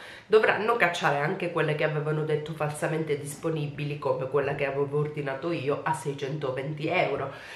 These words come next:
Quindi se io adesso disdico l'ordine gli faccio un favore, perché loro da queste che arrivano ora devono toglierle a minor prezzo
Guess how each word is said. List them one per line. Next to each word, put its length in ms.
Quindi 260
se 120
io 100
adesso 320
disdico 540
l'ordine 500
gli 80
faccio 320
un 80
favore, 480
perché 600
loro 360
da 160
queste 300
che 80
arrivano 420
ora 280
devono 360
toglierle 640
a 80
minor 400
prezzo 680